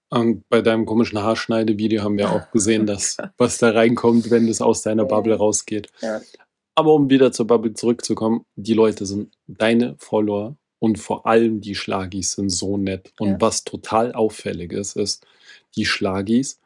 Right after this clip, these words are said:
Speaker 1: haben viel besseren Humor als deine anderen Follower.
Speaker 2: <laughs>
Speaker 1: Ist einfach so. Es waren teilweise so lustige Sachen dabei und die Leute haben so witzige Sachen geschrieben.
Speaker 2: Ja.
Speaker 1: Ich musste teilweise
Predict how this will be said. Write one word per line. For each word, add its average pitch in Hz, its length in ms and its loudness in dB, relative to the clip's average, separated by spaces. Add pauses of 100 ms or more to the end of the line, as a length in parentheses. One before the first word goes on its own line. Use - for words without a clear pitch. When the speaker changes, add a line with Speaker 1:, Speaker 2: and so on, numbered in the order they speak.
(120)
Speaker 1:
haben 104 180 -4
viel 107 260 -2
besseren 98 440 -4
Humor 95 400 -6
als 95 160 -2
deine 92 240 -6
anderen 90 280 -8
Follower. 92 480 -12
Speaker 2:
<laughs> - 680 -8
Speaker 1:
Ist 117 160 2
einfach 101 300 -4
so. - 260 -8 (320)
Es - 100 -10
waren 120 180 4
teilweise 120 380 6
so 113 280 6
lustige 127 500 2
Sachen 113 340 -2
dabei 98 200 -2
und 98 140 -2
die 107 40 -2
Leute 110 360 2
haben 101 120 -4
so 117 400 2
witzige 110 380 0
Sachen 107 380 -4
geschrieben. 98 340 -4
Speaker 2:
Ja. - 40 -6
Speaker 1:
Ich - 100 -12
musste 110 280 0
teilweise 104 760 0